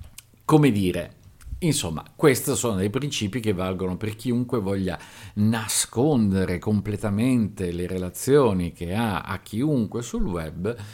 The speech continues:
considerando che il destinatario poi quella comunicazione la deve ricevere. Se poi quel destinatario la ricondivide, c'è poco da fare.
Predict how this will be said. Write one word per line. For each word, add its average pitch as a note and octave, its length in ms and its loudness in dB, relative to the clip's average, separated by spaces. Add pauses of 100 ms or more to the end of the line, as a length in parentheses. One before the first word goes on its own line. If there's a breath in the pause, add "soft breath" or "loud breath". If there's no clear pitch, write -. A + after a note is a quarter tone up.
(300 loud breath)
considerando A2+ 520 -2
che F#2+ 120 -2
il F2+ 60 2
destinatario F#2+ 680 0
poi F#2 180 -2
quella E2 240 -6
comunicazione F#2+ 640 -4
la E2 80 -4
deve D#2 200 -6
ricevere. G2 600 2
Se - 160 -12
poi G2+ 180 -4
quel E2 220 -10
destinatario E2 760 -6
la D#2 120 -4
ricondivide, E2+ 800 0 (880 loud breath)
c'è - 160 -10
poco D2+ 320 -6
da D2 140 -6
fare. D2 560 -4